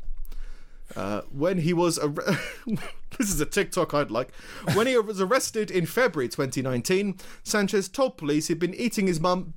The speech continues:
bit by bit with his pet dog. His quote is, "Yes, myself and my dog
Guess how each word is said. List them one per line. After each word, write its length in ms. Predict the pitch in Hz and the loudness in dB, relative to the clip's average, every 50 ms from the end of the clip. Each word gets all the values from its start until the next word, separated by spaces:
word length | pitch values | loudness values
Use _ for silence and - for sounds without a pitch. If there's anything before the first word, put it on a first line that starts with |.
| - - | -2 0
bit 200 | 294 262 - - | 0 0 2 2
by 160 | 202 196 180 | 2 2 2
bit 380 | - - 208 226 220 - - - | 2 4 2 2 2 0 -4 -2
with 160 | 202 226 190 | -2 0 0
his 140 | 202 190 - | 0 -2 0
pet 260 | - 196 - - - | 0 0 0 0 0
dog. 280 | - 120 107 101 - - - - - - - - | 0 0 0 0 -4 -10 -10 -12 -12 -10 -4 0
His 160 | 170 156 - | 0 0 0
quote 340 | - - - 226 220 214 - | 0 0 2 4 4 4 2
is, 300 | 156 160 160 165 160 - 185 | 2 2 2 2 2 0 0
"Yes, 320 | 240 214 139 - - - | 0 0 2 0 -2 -2
myself 440 | 170 180 170 - - 208 202 196 - - | 0 0 2 2 2 2 2 0 0 0
and 180 | 208 240 226 202 | 0 0 2 2
my 140 | 175 147 | 0 0
dog 360 | 127 - 156 143 143 147 - | 0 2 2 2 2 2 0